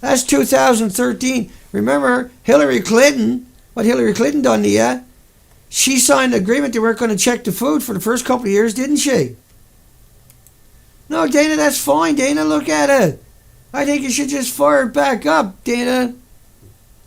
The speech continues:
Okay, that's all we got today. I'm starting to get pissy. A little angry. That's not cool. Or maybe it is.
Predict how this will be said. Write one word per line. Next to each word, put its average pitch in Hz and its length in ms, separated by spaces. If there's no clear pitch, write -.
Okay, 277 420
that's 262 160
all 269 160
we 247 100
got 240 180
today. 170 520
I'm 180 80
starting 220 280
to 196 60
get 190 160
pissy. 185 480
A 214 40
little 247 180
angry. 226 500
That's 196 180
not 220 160
cool. 185 420
Or 190 80
maybe 190 260
it 185 100
is. 151 300